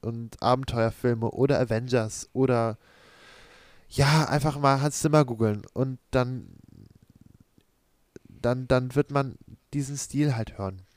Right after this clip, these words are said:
Und das ist ein Stil und ein Genre, genauso wie es inzwischen, äh,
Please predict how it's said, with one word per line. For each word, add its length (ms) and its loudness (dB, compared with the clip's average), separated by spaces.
Und 80 -6
das 120 -2
ist 120 -4
ein 80 -10
Stil 400 0
und 160 -2
ein 80 -4
Genre, 540 4
genauso 460 0
wie 160 -6
es 380 -4
inzwischen, 600 -8
äh, 280 -4